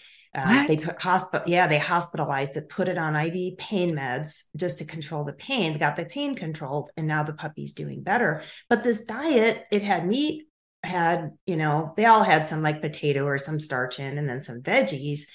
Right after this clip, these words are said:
Speaker 1: And I'm looking at it, I said, "Are they doing a supplement? Like, are they at least throwing a multivitamin or something?" Which is not what I recommend, but,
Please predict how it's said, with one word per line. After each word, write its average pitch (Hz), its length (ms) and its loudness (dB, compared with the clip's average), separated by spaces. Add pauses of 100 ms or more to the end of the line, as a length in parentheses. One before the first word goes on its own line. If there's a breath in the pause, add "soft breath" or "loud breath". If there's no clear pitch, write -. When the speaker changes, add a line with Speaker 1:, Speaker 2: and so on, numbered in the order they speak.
(540 loud breath)
Speaker 1:
And 180 140 4
I'm 180 120 4
looking 285 280 4
at 170 120 8
it, - 40 4
I - 20 -2
said, 160 360 0 (600)
"Are 180 120 2
they 190 200 2
doing 226 260 0
a - 80 0
supplement? 240 640 -2
Like, 175 180 2
are 196 80 6
they 185 160 10
at 170 100 4
least 220 340 2
throwing 190 260 6
a 147 60 4
multivitamin 269 800 0
or 254 40 0
something?" - 140 -6
Which 165 100 -4
is 180 80 -2
not 240 180 6
what 165 100 8
I - 20 6
recommend, 156 680 4
but, 143 220 2